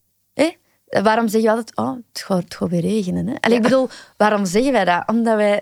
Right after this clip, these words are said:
Speaker 1: fucking negatief zijn opgevoed. Allee, ja, maar bon,
Speaker 2: Ja.
Speaker 1: oké, dat terzijde. Maar wel knap, je zou op je veertien daar recht gestaan.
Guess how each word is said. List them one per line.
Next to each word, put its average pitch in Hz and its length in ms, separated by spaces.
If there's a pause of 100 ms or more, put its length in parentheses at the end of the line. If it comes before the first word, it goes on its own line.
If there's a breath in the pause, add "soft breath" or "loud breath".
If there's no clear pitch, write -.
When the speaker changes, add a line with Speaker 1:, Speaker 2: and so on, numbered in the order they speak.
Speaker 1:
fucking - 500
negatief 190 460
zijn 180 180
opgevoed. 180 460
Allee, 214 200
ja, 190 160
maar 196 180
bon, 196 180
Speaker 2:
Ja. 185 120
Speaker 1:
oké, 220 280
dat 202 180
terzijde. 180 460
Maar 214 100
wel 220 160
knap, 294 260
je 247 80
zou 233 120
op - 60
je 196 100
veertien 262 480
daar 214 140
recht 262 200
gestaan. 180 460